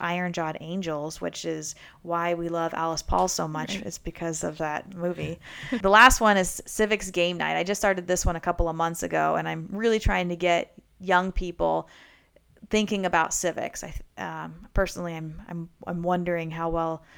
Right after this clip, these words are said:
Speaker 1: how much we're allowed to teach civics in high school anymore. And so I was like, "You know what? It seems that the comic book shop is happening. Maybe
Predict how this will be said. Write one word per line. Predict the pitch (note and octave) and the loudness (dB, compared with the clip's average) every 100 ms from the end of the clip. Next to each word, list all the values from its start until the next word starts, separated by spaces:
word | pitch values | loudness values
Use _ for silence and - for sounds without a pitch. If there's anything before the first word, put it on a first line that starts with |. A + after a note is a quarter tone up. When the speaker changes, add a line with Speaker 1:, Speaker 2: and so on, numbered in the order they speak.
| - - | -20 2
Speaker 1:
how | A3 | 4
much | A3 G#3 | 4 2
we're | F#3+ F3 | 2 4
allowed | F3 D#3+ E3+ | 4 2 2
to | E3 | 0
teach | F3+ E3+ | -8 -6
civics | F3+ E3+ E3 | -4 -4 -6
in | E3 | -10
high | D#3 | -8
school | E3 - D#3 | -8 -6 -8
anymore. | D#3 D3+ D#3 D3 | -10 -10 -10 -10
And | C#3+ | -12
so | C#3+ - | -10 -8
I | D#3 | -8
was | D#3+ | -10
like, | - - | -14 -10
"You | A#4+ | 2
know | C5+ A#4 | 4 8
what? | G#4+ G#4+ - - - - - _ | 6 4 -8 -18 -20 -20 -20 _
It | G4+ | -10
seems | F5 A#4+ | -4 0
that | F4+ | 2
the | |
comic | - A#3 B3+ F3+ | 6 10 10 8
book | F#3 | 2
shop | - F3+ D#3 - | 4 4 4 0
is | D#3+ E3+ | -8 -6
happening. | - F#3 G3+ G3 D3+ D3 D#3+ | 6 10 10 8 2 -6 -2
Maybe | A3 | 0